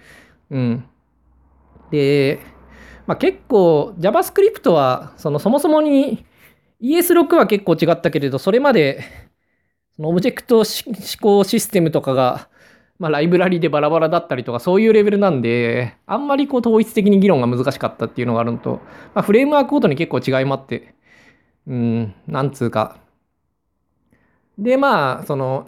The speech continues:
ジェイエスレイヤーでのコードの量も昔はそんな多くなかった。まあ、最近はそうでもないけれど。ということで、いろいろな理由から、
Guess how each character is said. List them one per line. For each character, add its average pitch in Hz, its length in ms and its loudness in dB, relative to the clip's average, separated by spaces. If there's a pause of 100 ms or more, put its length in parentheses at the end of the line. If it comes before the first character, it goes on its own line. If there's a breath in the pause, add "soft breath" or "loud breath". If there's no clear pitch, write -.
(140)
ジ 190 160 0
ェ 294 40 2
イ - 20 2
エ 349 60 4
ス 349 160 2
レ 359 140 6
イ 339 40 6
ヤ 165 100 2
ー 143 60 -2
で 143 80 -2
の 127 100 -4
コ 190 240 0
ー 190 40 0
ド 202 100 0
の 196 100 0
量 196 160 2
も - 220 -6
昔 202 260 -2
は 220 80 0
そ 202 100 -2
ん 202 60 0
な 214 80 2
多 190 80 0
く 143 60 -4
な 131 80 -4
か 127 60 -2
っ - 80 -20
た。 - 120 -20
ま 175 60 -6
あ、 - 20 -4
最 240 180 0
近 262 100 0
は 226 60 2
そ 247 100 0
う - 20 2
で 151 80 0
も 120 80 -2
な 123 80 -2
い 117 40 -8
け - 80 -10
れ - 80 -10
ど。 - 120 -16 (680 loud breath)
と 247 60 -4
い - 20 2
う - 40 2
こ 208 80 4
と 196 100 4
で、 147 140 2 (100)
い 180 60 2
ろ 226 80 8
い - 20 6
ろ 254 100 6
な 247 120 4
理 226 100 2
由 226 180 4
か 214 120 2
ら、 196 340 0